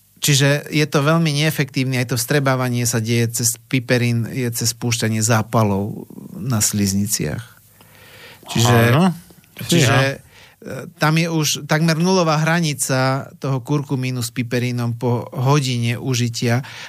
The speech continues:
Speaker 1: Aj po... Ono sa to, keď sa to porovná s bežným kurkumínom, tak tie čísla sú, sú naozaj v percentách masívny nárast.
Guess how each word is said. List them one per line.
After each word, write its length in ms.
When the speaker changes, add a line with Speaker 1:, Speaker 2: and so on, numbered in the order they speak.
Speaker 1:
Aj 260
po... 280
Ono 180
sa 160
to, 140
keď 160
sa 100
to 140
porovná 340
s 80
bežným 400
kurkumínom, 640
tak 160
tie 160
čísla 380
sú, 200
sú 240
naozaj 480
v 220
percentách 640
masívny 480
nárast. 500